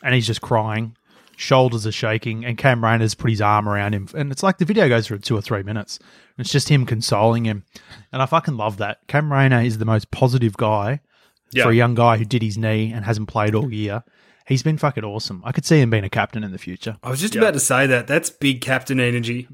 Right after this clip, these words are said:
Speaker 1: Put him
Speaker 3: For
Speaker 1: in the
Speaker 3: a
Speaker 1: leadership group next year.
Speaker 3: Is he
Speaker 1: Matho
Speaker 3: twenty?
Speaker 1: too. Yeah, he'd be twenty-one now, twenty-two possibly. He's been around for a couple of years. Um, Matho, I love him. He's sort of on the fringe. He's nearly there.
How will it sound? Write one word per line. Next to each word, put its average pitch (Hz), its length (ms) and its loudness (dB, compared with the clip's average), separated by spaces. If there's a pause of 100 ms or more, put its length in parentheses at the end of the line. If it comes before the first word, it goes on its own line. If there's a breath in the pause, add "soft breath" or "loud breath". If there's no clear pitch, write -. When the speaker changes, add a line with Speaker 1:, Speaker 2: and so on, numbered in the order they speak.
Speaker 1:
Put 156 160 2
him 165 60 4
Speaker 3:
For 175 80 4
Speaker 1:
in 165 40 2
the 143 60 2
Speaker 3:
a - 20 0
Speaker 1:
leadership 131 480 0
group 120 280 -4
next 117 320 -10
year. 113 260 -8 (280)
Speaker 3:
Is 147 120 4
he 185 60 0
Speaker 1:
Matho 147 120 6
Speaker 3:
twenty? 185 200 4
Speaker 1:
too. 151 200 2 (560 soft breath)
Yeah, 143 200 4
he'd 147 100 2
be 147 80 0
twenty-one 110 600 -2
now, 104 220 -6
twenty-two 131 500 -2
possibly. 131 360 -6
He's 147 80 -10
been 202 100 -8
around 151 120 -4
for 101 80 -12
a 101 40 -16
couple - 220 -18
of - 60 -20
years. 113 180 -20 (460 soft breath)
Um, 110 440 -6 (600)
Matho, 156 360 0
I 160 80 2
love 107 220 -4
him. 110 180 -14 (300)
He's 123 120 -8
sort 175 180 2
of 175 80 6
on 165 120 2
the 135 60 0
fringe. 156 580 -4
He's 110 120 -12
nearly 139 280 0
there. 131 300 -2